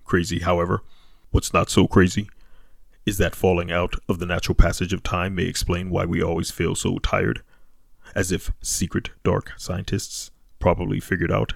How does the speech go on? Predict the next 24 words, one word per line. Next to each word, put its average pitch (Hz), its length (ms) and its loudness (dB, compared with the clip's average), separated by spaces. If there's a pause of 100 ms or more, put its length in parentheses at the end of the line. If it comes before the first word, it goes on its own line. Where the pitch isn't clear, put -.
that - 140 -2
changing 90 420 -2
the 82 60 -4
time 90 340 -2
during 90 300 -2
the 90 80 -4
summer 95 260 0
months - 320 -8
threw 92 240 0
off - 160 0
our - 220 -2
circadian 87 580 0
rhythm 92 300 0 (320)
to 220 100 0
such - 260 0
a - 80 -6
degree 92 400 -8 (680)
that 95 140 2
we 95 120 2
are 85 120 -2
not 90 360 -4
in 101 140 -4
the 90 60 -4
mood 92 380 -2